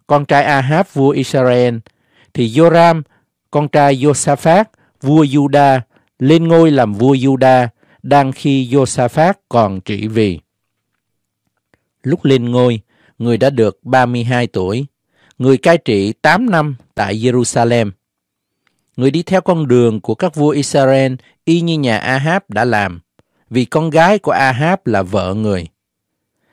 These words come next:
Vậy, người làm điều ác trước mặt Đức Giê-hô-va. Song Đức Giê-hô-va nhân vì David tôi tớ của Ngài,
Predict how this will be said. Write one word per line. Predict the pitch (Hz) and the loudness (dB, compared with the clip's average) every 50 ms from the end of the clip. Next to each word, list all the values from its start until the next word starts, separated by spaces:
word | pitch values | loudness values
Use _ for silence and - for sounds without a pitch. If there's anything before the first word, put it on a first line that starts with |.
| _ _ | _ _
Vậy, | - 98 107 107 104 107 117 - - _ _ _ | -4 -2 0 0 0 0 -2 -8 -14 _ _ _
người | 127 131 139 139 | 2 4 4 6
làm | 131 131 127 123 | 6 4 2 2
điều | 120 131 127 120 110 | 2 2 2 2 2
ác | - - 180 208 - - _ | 0 0 0 0 0 -4 _
trước | - 208 233 - | -2 -2 -2 -2
mặt | 180 110 - - | -4 -4 -4 -6
Đức | 139 151 - | -8 -6 -2
Giê-hô-va. | 151 135 123 117 127 127 117 123 127 120 113 107 - _ _ _ _ _ _ _ _ _ _ _ _ _ _ _ _ _ _ _ - _ _ - | -2 0 0 0 0 0 2 2 2 2 0 -2 -8 _ _ _ _ _ _ _ _ _ _ _ _ _ _ _ _ _ _ _ -20 _ _ -2
Song | - - 190 196 | 0 0 0 0
Đức | 202 208 | -2 0
Giê-hô-va | - 190 180 175 175 175 160 180 175 175 | 0 2 2 4 2 2 4 2 2 2
nhân | 175 170 170 185 190 185 175 | 2 0 0 0 0 -2 -2
vì | 139 123 110 104 | -2 -2 0 2
David | 120 143 147 139 190 240 - _ _ | 2 2 2 0 -2 -4 -4 _ _
tôi | 165 160 160 151 | 2 4 4 2
tớ | - 175 170 190 208 - | 2 2 2 2 2 0
của | - 131 131 | -2 -2 -2
Ngài, | 135 123 107 101 92 87 | 0 -2 -2 -2 -4 -6